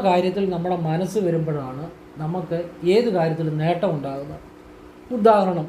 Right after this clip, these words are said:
നമ്മളൊരു തൊഴിൽ ചെയ്യുന്നു, ആ ചെയ്യുന്ന തൊഴിലിൽ നമ്മുടെ മനസ്സ് പൂർണ്ണമായിട്ടും വരുമ്പോഴാണ് ആ തൊഴിലിൽ പുതിയ പുതിയ ഐഡിയാസ്, പുതിയ പുതിയ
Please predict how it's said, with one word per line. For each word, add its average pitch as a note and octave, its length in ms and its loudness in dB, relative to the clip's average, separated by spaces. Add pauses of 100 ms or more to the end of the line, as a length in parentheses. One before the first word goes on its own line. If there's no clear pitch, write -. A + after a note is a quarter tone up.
നമ്മളൊരു A3 340 -2
തൊഴിൽ G3 260 0 (120)
ചെയ്യുന്നു, C#3 280 -6 (640)
ആ G#3 40 0 (140)
ചെയ്യുന്ന A#3+ 300 4 (140)
തൊഴിലിൽ G#3+ 360 2 (200)
നമ്മുടെ F#3+ 240 0 (120)
മനസ്സ് F#3 300 0 (120)
പൂർണ്ണമായിട്ടും G3+ 560 0
വരുമ്പോഴാണ് F3+ 480 0 (420)
ആ - 20 6 (240)
തൊഴിലിൽ G3+ 360 2 (140)
പുതിയ G#3 200 2 (100)
പുതിയ G3+ 200 2 (220)
ഐഡിയാസ്, G3+ 460 4 (420)
പുതിയ G#3+ 360 2
പുതിയ G3 200 0